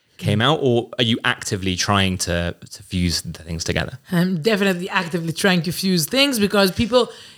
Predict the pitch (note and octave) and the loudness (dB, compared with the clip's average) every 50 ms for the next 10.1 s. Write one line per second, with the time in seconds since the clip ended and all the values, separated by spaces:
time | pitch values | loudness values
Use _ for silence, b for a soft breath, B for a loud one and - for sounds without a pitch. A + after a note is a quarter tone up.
0 | B - F#3 A3 A#3+ B3+ C#4 C#4 C4 B3 A3 G#3+ B3 C4 B3+ A3 F3+ E3+ E3 E3 | B -2 2 4 4 4 4 2 2 2 4 4 6 6 6 4 4 2 0 0
1 | F3 E3+ E3 E3 D#3 F3 F3 - - F#3 F#3 F#3 F#3 F3+ F3+ E3+ - F#3+ F3+ D#3+ | -2 -2 -4 -4 -6 -6 -6 -2 -2 -2 0 0 0 0 0 0 2 2 2 2
2 | D3 - - D3+ E3 F#3+ G#3+ A3 A#3 A3+ A3 - - D4 C#4+ A3+ G3 G#3 G#3 G3+ | 2 0 -2 -2 0 2 4 4 4 4 2 0 0 0 2 2 2 0 2 0
3 | A3 G#3 A3 - A3 A3+ A3+ G#3+ F#3+ F3 D#3+ D3 C3 C#3+ F3 - - - - - | 0 -2 -2 -2 0 2 4 4 4 2 2 0 -2 -4 -6 -6 -8 -10 -14 -16
4 | - - G3 G#3+ G#3 - - F3+ - - G#3+ G#3+ G#3+ F3 F#3 F#3 F#3+ F3+ - - | -14 -10 -8 -6 -6 -6 -6 -6 -6 -4 -4 -2 -2 -2 -2 -4 -4 -6 -8 -14
5 | - - E3 - A#3 F3 - F#3+ - - - A#3 A3 - - - D#3 C3+ - D#3 | -12 -8 -6 -6 -6 -6 -6 -8 -6 -2 0 0 0 0 -4 -6 -6 -6 -6 -6
6 | D#3+ E3+ E3+ E3+ E3+ F3+ F3 F3 E3+ E3+ D#3 D3+ D3 C3 D3 D3 D3+ E3+ E3 - | -4 -4 -6 -6 -2 0 2 4 4 4 4 2 0 -2 -4 -4 -4 -6 -8 -8
7 | B B B B B B B - - B3 B3 C#4+ - D#4 D#4 C4 C4 A3+ A3 - | B B B B B B B -4 -2 -2 0 0 -2 -4 -2 2 2 2 2 0
8 | B3 C#4 C#4 E4+ E4+ - D4+ C4 F#3+ - G#3 G3+ F#3+ F#3+ D#3+ G3 G#3 G#3 - - | -2 0 2 0 2 4 2 0 2 2 2 2 2 2 2 0 0 0 -2 -4
9 | - - G3+ G3+ G3+ G#3 G3+ G3+ - G3 F3+ E3+ E3 F3 F3 E3+ E3+ E3+ F3 F#3+ | -4 -2 -2 -2 -2 -2 -2 -2 0 0 2 4 6 6 6 6 4 2 0 -2
10 | G#3 G#3+ | -4 -8